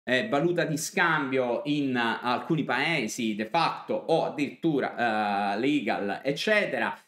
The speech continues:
tutte queste cose non sono finite.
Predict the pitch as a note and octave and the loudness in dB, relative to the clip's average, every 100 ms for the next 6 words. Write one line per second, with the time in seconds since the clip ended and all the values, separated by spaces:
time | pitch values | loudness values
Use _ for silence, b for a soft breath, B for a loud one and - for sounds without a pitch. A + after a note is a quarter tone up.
0 | _ - - - A3 B3 - C3+ D#3+ D#3+ | _ -20 -14 0 0 2 -2 0 0 0
1 | D#3 B2+ G#2 A2 - C#3 E3+ E3+ E3+ - | 2 2 0 -4 -4 0 2 2 -2 -4
2 | - C3+ D3+ - - - G3 E3+ G#2 E2 | 0 2 0 -6 -10 0 2 2 -2 -4
3 | F#2+ E2+ | -6 -6